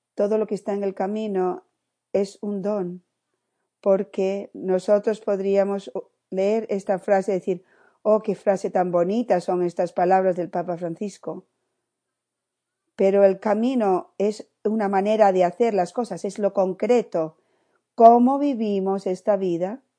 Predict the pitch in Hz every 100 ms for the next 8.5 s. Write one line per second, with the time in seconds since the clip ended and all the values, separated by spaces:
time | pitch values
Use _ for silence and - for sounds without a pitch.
0 | _ _ _ _ - 226 254 254 247 254
1 | 190 180 - - _ _ _ _ _ _
2 | _ _ _ 165 190 - 180 - 190 185
3 | 190 180 180 214 262 175 165 - 190 196
4 | 208 196 190 185 185 202 196 180 185 185
5 | 185 196 226 180 170 _ _ _ _ -
6 | 185 185 214 214 208 202 185 - - 214
7 | 202 185 196 - 185 165 - 175 180 185
8 | 185 - 165 180